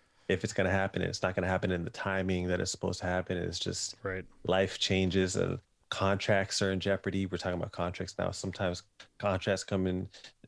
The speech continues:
Speaker 1: into play because you're not being able to compete as much as you need to in order to fulfill the contract. And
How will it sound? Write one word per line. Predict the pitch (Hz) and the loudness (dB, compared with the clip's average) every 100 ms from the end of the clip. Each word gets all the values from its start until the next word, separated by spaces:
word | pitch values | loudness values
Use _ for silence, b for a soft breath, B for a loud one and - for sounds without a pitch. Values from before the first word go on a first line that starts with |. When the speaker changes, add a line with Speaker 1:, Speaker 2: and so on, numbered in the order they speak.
| 101 - | -10 -8
Speaker 1:
into | 98 98 92 | -4 -4 -4
play | 95 95 92 | -2 2 4
because | 92 87 - 90 85 - | 2 0 2 2 0 -6
you're | 92 | -2
not | 87 87 87 | 2 2 2
being | 90 92 | -2 0
able | 92 90 87 | 0 2 0
to | 87 - 85 80 - _ - | 0 0 0 0 -6 _ -4
compete | 85 98 90 | 0 4 4
as | 87 | 4
much | 90 - | 2 0
as | - | 0
you | 85 | 0
need | 98 101 | 2 0
to | - 104 | 2 4
in | 90 | 6
order | 85 85 | 4 2
to | - | -4
fulfill | - _ 95 90 | -8 _ 2 2
the | |
contract. | - 90 92 90 92 95 - | 2 4 4 4 4 4 2
And | - | -8